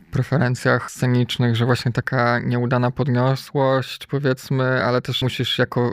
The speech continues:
odbiorca zrobić to samo, co się dzieje w filmie, czyli suspension of disbelief, czyli nie możesz stać pod tą sceną i typu:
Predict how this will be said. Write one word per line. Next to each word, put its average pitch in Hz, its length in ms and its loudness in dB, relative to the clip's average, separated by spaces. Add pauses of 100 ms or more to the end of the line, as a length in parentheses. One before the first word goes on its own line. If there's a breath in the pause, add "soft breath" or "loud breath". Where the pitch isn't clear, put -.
odbiorca 127 880 0 (840 loud breath)
zrobić 135 320 2
to 135 100 -2
samo, 143 280 2
co - 120 -8
się 127 140 -2
dzieje 131 240 2
w - 40 -6
filmie, 135 460 0
czyli 127 220 0
suspension 139 640 -2
of 120 160 0
disbelief, 127 680 0
czyli 120 380 0 (100)
nie 131 100 0
możesz 139 360 0
stać - 240 0
pod - 160 -2
tą 123 120 0
sceną 123 320 0
i - 20 0
typu: 123 320 0